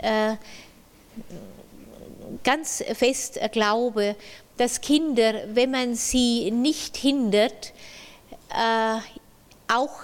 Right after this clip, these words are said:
ihre Doktorspiele miteinander, äh, zu spielen,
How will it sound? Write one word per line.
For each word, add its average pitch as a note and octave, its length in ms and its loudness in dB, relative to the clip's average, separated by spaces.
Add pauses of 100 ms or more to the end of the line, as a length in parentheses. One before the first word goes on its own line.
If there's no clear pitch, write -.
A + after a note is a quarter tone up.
(400)
ihre B3 260 4
Doktorspiele G#3 920 2 (100)
miteinander, G3 720 0
äh, G3+ 120 -4
zu A3+ 160 2
spielen, A3+ 640 2